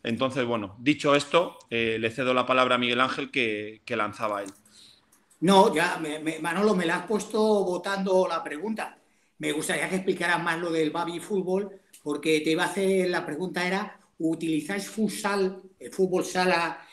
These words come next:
Speaker 2: en iniciación? Eh, en estos días de la pandemia, pues, Conmebol ha hecho muchas campañas,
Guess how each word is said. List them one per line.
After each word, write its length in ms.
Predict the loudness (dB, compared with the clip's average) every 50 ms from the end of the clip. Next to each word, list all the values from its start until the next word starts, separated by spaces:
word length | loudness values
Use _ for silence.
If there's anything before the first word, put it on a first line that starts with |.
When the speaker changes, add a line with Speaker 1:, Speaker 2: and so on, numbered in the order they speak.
| -20 _ _ 0
Speaker 2:
en 140 | 2 2
iniciación? 720 | 4 4 2 2 0 -2 -4 0 2 2 4 2 2 -2 -6 -12 -18 -20 _ _ _
Eh, 280 | -4 -2 0 2 2 2
en 60 | 0
estos 280 | -2 -2 -2 -2 -2 -2
días 280 | -2 -2 0 0 0
de 60 | 0
la 160 | 0 -2 -2 -2
pandemia, 680 | -4 -4 -4 -4 -4 -6 -6 -4 -2 0 -2 -2 -2 -4
pues, 140 | -8 -8 -10 -6
Conmebol 680 | -4 -2 -2 0 0 0 0 0 0 -2 -2 -2 -2 -2
ha 120 | 0 -2 -2
hecho 240 | -2 -4 -6 -6 -4
muchas 360 | -4 -4 -6 -8 -12 -12 -12
campañas, 800 | -14 -16 -16 -8 -2 0 0 0 2 2 2 4 4 2 0